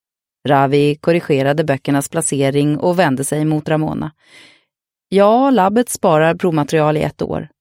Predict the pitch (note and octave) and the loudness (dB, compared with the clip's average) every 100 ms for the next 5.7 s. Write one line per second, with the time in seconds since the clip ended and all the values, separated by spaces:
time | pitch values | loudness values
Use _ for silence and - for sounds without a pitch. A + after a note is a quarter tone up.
0 | _ _ _ - D#3+ E3 D3 D#3+ F3+ E3 | _ _ _ 0 2 2 2 0 0 0
1 | C#3+ - D3+ D3+ D3+ E3+ C#3+ D3+ F3 D3 | -2 0 0 2 2 2 2 2 0 0
2 | C3+ C#3 - _ - _ - G3+ A#3 G#3 | 0 -2 -4 _ -20 _ 0 2 4 4
3 | G3 F#3 F#3 F#3 F#3 E3+ E3 F3+ G3 F#3 | 4 2 0 2 2 2 0 -2 -2 0
4 | G3+ F#3+ C3 B2+ C3 C3+ C#3+ D3+ E3+ D#3 | 2 2 0 0 0 0 0 2 2 2
5 | E3+ D#3 D#3 E3+ D3 - | 2 2 0 -2 -4 -10